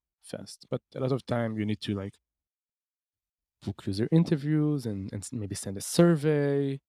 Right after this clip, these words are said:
and so on, and that might take more time. And maybe if you have research person in your team,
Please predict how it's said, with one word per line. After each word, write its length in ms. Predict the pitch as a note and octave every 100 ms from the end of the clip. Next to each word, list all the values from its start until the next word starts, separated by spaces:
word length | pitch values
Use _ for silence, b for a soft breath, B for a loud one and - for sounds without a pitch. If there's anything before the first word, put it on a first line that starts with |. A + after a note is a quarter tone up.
| _ _ _ _ -
and 140 | A#2
so 260 | - C#3 B2+
on, 280 | C3+ B2+ A#2+
and 100 | G#2+
that 180 | G#2+ A2
might 140 | G#2
take 220 | G#2+ -
more 160 | A2+ A2+
time. 380 | - D#3+ D3+ A#2
And 100 | G#2
maybe 240 | G2+ G#2
if 160 | G2 -
you 60 |
have 220 | G#2+ G2+ A2
research 380 | A#2+ - B2+ -
person 320 | C3 - B2+
in 60 |
your 100 | B2
team, 340 | - B2 A#2